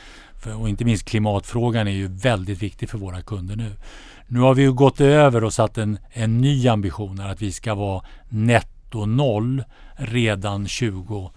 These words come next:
trettio. Så ett väldigt offensivt mål. Vi har också sagt att vi ska hjälpa våra kunder att halvera sitt eget, kundens eget klimatfotavtryck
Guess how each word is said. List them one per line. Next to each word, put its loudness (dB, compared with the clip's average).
trettio. -2
Så -8
ett -8
väldigt 0
offensivt -10
mål. -8
Vi -4
har 0
också 0
sagt -6
att -10
vi -6
ska -4
hjälpa 0
våra -4
kunder 0
att -6
halvera 2
sitt -8
eget, -4
kundens -4
eget -2
klimatfotavtryck -6